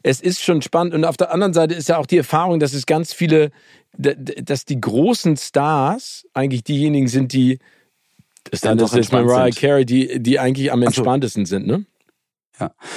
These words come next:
Speaker 2: Aber Mariah Carey hatten wir auch damals bei der Bravo Supershow, glaub ich. Da mussten sie auch ihre Garderobe, ich glaub, in einem Grauton streichen
Speaker 1: Ja.
Speaker 2: und auch, ähm, auch, auch Teppich auslegen und das und das und das und das.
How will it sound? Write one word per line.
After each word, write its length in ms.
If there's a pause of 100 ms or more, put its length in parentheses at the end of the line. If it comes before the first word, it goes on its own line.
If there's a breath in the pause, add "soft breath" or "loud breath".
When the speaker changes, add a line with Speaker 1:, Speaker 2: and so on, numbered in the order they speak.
(260 loud breath)
Speaker 2:
Aber 200
Mariah 220
Carey 220
hatten 180
wir 60
auch 80
damals 240
bei 80
der 340
Bravo 300
Supershow, 480
glaub 300
ich. 100
Da 100
mussten 300
sie 100
auch 160
ihre 180
Garderobe, 460
ich 80
glaub, 160
in 80
einem 120
Grauton 640
streichen 600
Speaker 1:
Ja. 40
Speaker 2:
und 160
auch, 240
ähm, 320
auch, 240
auch 240
Teppich 400
auslegen 680
und 160
das 160
und 100
das 160
und 80
das 160
und 120
das. 180